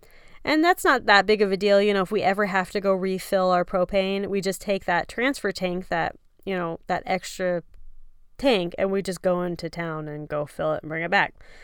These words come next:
So that's not that big a deal either. Um, the main reason I really want everything to be electric is that I just don't wanna rely <laughs> on propane, you know?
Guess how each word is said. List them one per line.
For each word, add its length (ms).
So 140
that's 220
not 180
that 160
big 180
a 60
deal 260
either. 520
Um, 600
the 260
main 500
reason 380
I 60
really 260
want 180
everything 380
to 80
be 80
electric 460
is 100
that 180
I 80
just 160
don't 140
wanna 180
rely 720
<laughs> 40
on 200
propane, 680
you 80
know? 320